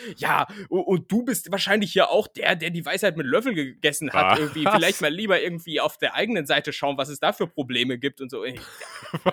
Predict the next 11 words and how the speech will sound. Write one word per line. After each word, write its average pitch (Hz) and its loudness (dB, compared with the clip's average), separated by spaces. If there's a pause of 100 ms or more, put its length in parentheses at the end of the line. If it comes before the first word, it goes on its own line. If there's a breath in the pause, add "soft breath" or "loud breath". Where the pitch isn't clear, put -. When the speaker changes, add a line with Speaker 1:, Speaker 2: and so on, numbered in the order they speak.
Speaker 1:
was? 277 2 (1800 loud breath)
Also 160 -4
Jumbo 220 -2
Schreiner, 190 -6
enormes 175 -8
Speaker 2:
Ja, - -10
Jumbo 160 -6
Speaker 1:
Aggressionspotenzial. 156 -6
Speaker 2:
Schreiner 156 0
nimmt, 160 -2
Speaker 1:
Auch 180 -6